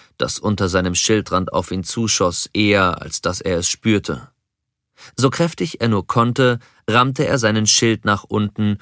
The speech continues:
und erwischte die Hand, die die Waffe hielt, mit der Kante des Lindenholzes. Das Messer fiel zu Boden und wurde in den Schlamm getrampelt. Der schwarzhaarige Mann mit den auffallenden grünen Augen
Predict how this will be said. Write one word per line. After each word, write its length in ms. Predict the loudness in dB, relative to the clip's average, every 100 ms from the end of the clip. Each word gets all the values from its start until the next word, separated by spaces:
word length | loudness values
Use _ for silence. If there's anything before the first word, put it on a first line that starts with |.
| -8 -4
und 140 | -2
erwischte 480 | 0 0 0 0 0
die 160 | 0 0
Hand, 380 | 2 0 -2
die 100 | -4
die 160 | -2 2
Waffe 240 | 2 0
hielt, 560 | -4 2 2 2 -2 -8
mit 200 | -6 -4
der 80 | -4
Kante 400 | -2 -2 0 -2
des 180 | -2 0
Lindenholzes. 1000 | -2 -2 -6 -2 0 0 -4 -4 -6 -8 _ _ _ _ _ _ _ -2
Das 180 | -2 2
Messer 320 | 0 0 -2
fiel 220 | -2 -4
zu 180 | -2 -2
Boden 460 | 2 2 2 0 -2 -10 -8
und 200 | -2 0
wurde 260 | 2 2 2
in 160 | 0 0
den 140 | 2
Schlamm 320 | 2 2 2
getrampelt. 800 | -2 -2 -2 -2 -4 -8 -12 -20 _ _ _ _ _ _ _ _ _ _ -20 -2
Der 80 | 2
schwarzhaarige 800 | 2 2 0 0 0 0 0 0
Mann 440 | 2 2 2 -2 -4 -10
mit 180 | -4 0
den 220 | 0 -2 0
auffallenden 760 | 0 0 2 2 2 0 -2
grünen 440 | 0 0 0 -2 0
Augen 500 | 2 2 0 -2